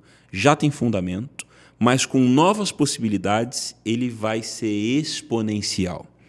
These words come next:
Então, isso é o que a gente deveria se preocupar e tá se preocupando em responder, se preparando pra responder.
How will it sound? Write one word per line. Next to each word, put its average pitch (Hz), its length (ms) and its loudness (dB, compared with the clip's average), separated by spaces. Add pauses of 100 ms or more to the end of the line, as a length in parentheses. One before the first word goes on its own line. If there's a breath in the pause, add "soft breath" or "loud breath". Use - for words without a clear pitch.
(280 soft breath)
Então, 101 160 2
isso 127 160 4
é 156 40 4
o 139 80 2
que - 80 -2
a - 20 2
gente 139 100 -8
deveria 135 300 2
se - 80 -10
preocupar 139 400 2
e 156 60 0
tá - 100 -6
se - 100 -8
preocupando 123 600 0
em 139 60 4
responder, 110 440 0
se - 60 -10
preparando 104 400 -4
pra 92 140 -8
responder. 90 400 -10